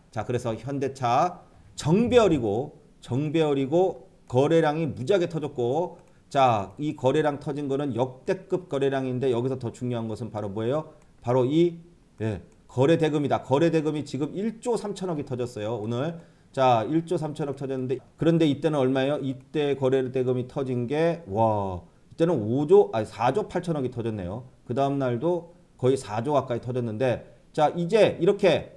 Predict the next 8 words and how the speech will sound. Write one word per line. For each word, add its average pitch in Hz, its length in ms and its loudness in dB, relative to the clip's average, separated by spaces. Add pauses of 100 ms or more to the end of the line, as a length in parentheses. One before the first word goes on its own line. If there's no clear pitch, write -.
(120)
상승 220 580 -4
신호탄이 190 560 -4
박스권을, 190 920 -4
박스권을 180 540 -6
돌파하는 151 680 0
상승 170 440 -6
신호탄이 147 440 -8
나왔고, 139 580 -2